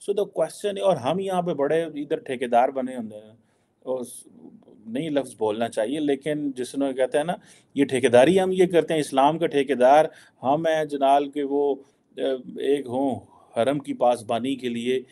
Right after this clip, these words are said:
नील के साहर से लेके ता बहा के काश, अगर मेजोरिटी को तो अल्लामा इकबाल का ये शेर का भी नहीं पता, लेकिन the question is के ठीक है, वो, वो सारी चीज़ें, ये माजी के हम, हालात बदल गए हैं, ठीक है। आप देखें, the Amer-, the, the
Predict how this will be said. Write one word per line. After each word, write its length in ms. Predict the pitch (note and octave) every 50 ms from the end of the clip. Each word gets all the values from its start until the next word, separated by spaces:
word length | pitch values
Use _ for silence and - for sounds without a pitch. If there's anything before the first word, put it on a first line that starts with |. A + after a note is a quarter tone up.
| _ _ _ _ _ -
नील 320 | A2+ A2 A#2 A#2+ C#3 C3+
के 160 | C#3 C#3+ C#3 B2+
साहर 380 | - - B2 A#2 A#2 B2 B2+
से 160 | B2 - C3
लेके 280 | A#2+ A2+ A#2+ A#2+ B2 C3+
ता 240 | - - - A#2+ A#2+
बहा 220 | A#2+ A2 A2 A2+
के 120 | G#2 - B2
काश, 320 | A#2+ - A#2 A#2+ A#2 A#2
अगर 240 | G#2+ A2+ B2+ C3+ C#3 - _ _ _ _ _ _ _ -
मेजोरिटी 580 | A#2+ B2 B2+ B2+ A#2+ C3 B2+ C3 C3+ - D#3+ D#3
को 140 | - E3+
तो 80 | D3+ D#3
अल्लामा 240 | D3 C#3+ C#3+ D3 D3
इकबाल 280 | D3 D3 D3 D3 D3
का 100 | C#3+ D3+
ये 160 | C#3+ C#3+ C#3 B2
शेर 260 | B2 C#3 D3 F3 E3+
का 120 | E3+ F3
भी 120 | E3 E3+ E3+
नहीं 140 | E3 D#3
पता, 240 | C#3 C#3+ C3+ - F3
लेकिन 280 | F3 E3+ E3 E3+ E3+ E3
the 100 | D#3+ D3+ - - C3+
question 480 | C#3+ D3 - - F#3 F3 E3 E3+ F3+
is 100 | F#3 -
के 200 | - G#3 G3+ G3 F#3+ - _ _ _ _ _ -
ठीक 300 | - G3+ A3 A3+ G#3 G#3
है, 160 | G3 F3+ E3
वो, 280 | D#3 E3 F3 F3+ F3+ E3+
वो 160 | F3 F3+ F3+
सारी 340 | F3 - E3+ D#3 D#3+ F3+ F3+
चीज़ें, 260 | - F3 D#3+ F3 F3
ये 120 | F3 F3
माजी 380 | E3 D3+ C#3+ C#3 C#3 C#3 E3+ F3+
के 120 | E3+ F#3+
हम, 140 | G3+ F3+ D#3 C#3+
हालात 640 | B2+ - D3+ D3 D3 C#3+ C#3+ C3 A#2+ B2 B2 C#3+ D3+
बदल 260 | C#3+ C#3 C3+ D#3 E3+
गए 160 | E3 D3 C3
हैं, 160 | A2+ G2+ F#2 - _ _ _ _ _ _ _ -
ठीक 220 | A#2+ B2+ C3+ -
है। 200 | F3+ F#3+ G#3 A3+ - _ _ _ _ _ -
आप 240 | C3 C3+ D3+ D3+ C#3
देखें, 440 | C#3+ D3 C#3 F#3 F#3+ G#3+ G#3+ G#3 G#3 F#3+ - C#3 B2
the 220 | B2+ C#3+ - C#3 C#3+
Amer-, 300 | D#3+ E3+ D#3+ C#3 C3 C3+
the, 220 | D3 D#3 D#3+ C#3+ C#3+
the 100 | C#3+